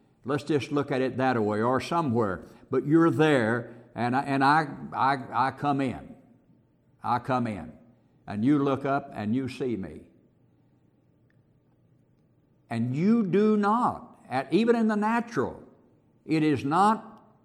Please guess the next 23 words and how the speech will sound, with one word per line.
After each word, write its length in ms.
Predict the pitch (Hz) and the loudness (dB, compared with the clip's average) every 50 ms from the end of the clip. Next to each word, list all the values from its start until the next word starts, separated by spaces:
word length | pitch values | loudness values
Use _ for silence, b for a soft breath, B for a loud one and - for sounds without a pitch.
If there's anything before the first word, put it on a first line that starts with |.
| _ _ _ _ _ _ _ _ _ _ _ _ _ _ _ _ _ _ _ _ _ | _ _ _ _ _ _ _ _ _ _ _ _ _ _ _ _ _ _ _ _ _
hands 560 | _ - 139 151 160 180 190 196 202 190 143 143 | _ -2 0 2 2 2 2 0 0 -2 -2 0
and 120 | 139 131 | 2 4
arms 520 | 135 151 165 170 185 185 190 196 185 139 | 6 6 8 8 6 6 4 2 -2 -2
and 200 | 127 123 113 - | -4 -4 -2 2
feet 480 | - 156 160 175 175 185 196 - - - | 4 6 6 8 6 4 0 -4 -6 -6
and 160 | 117 113 107 | -4 -2 0
eyes 520 | 123 143 151 165 175 180 185 190 170 131 123 | 2 4 4 4 4 2 0 -4 -6 -4 -4
and 160 | 117 120 127 | -2 0 4
nose 500 | 147 156 160 165 180 185 185 185 180 - | 4 6 6 6 6 6 4 2 0 -2
and 300 | 131 123 113 113 113 120 | -4 -2 0 0 0 0
mi-, 60 | 139 - - - - - - - 139 131 131 131 120 | -2 -4 -8 -12 -18 -20 -20 -20 -18 -16 -12 -6 -4
that 260 | 107 139 143 127 - | -2 -2 -2 -4 -6
you, 280 | 147 156 156 175 127 120 139 123 120 | -6 -8 -6 -8 -8 -10 -8 -6 -4
that 260 | 165 170 175 165 170 | -4 -4 -4 -4 -4
you 260 | 160 196 208 214 214 | -2 0 0 0 0
see. 580 | 208 - 247 285 294 285 254 - - - - - - - _ _ _ _ _ _ _ _ _ _ _ _ _ _ _ _ _ _ _ _ _ _ _ _ _ _ _ _ _ - | 0 -2 -2 -2 0 0 0 -2 -4 -8 -14 -20 -20 -20 _ _ _ _ _ _ _ _ _ _ _ _ _ _ _ _ _ _ _ _ _ _ _ _ _ _ _ _ _ 2
You'll, 440 | 120 160 180 180 165 - - - - - - - - - _ _ _ _ _ _ _ - | 4 6 6 6 4 2 -2 -6 -12 -16 -20 -20 -20 -20 _ _ _ _ _ _ _ -4
you'll 240 | 160 190 196 180 175 | 0 2 2 4 4
look 220 | 180 185 180 185 | 4 2 2 0
and 140 | 175 156 147 | -4 -4 -4
say, 500 | - 170 165 160 160 156 156 151 143 - - - - - - - - - - _ _ _ _ _ _ _ _ _ _ _ _ _ _ _ _ _ - | -4 -2 0 2 4 4 2 0 -2 -6 -10 -16 -20 -20 -20 -20 -20 -20 -20 _ _ _ _ _ _ _ _ _ _ _ _ _ _ _ _ _ -20
you 80 | - - | -16 -12
know, 340 | 170 160 170 170 165 - | -10 -10 -10 -10 -12 -16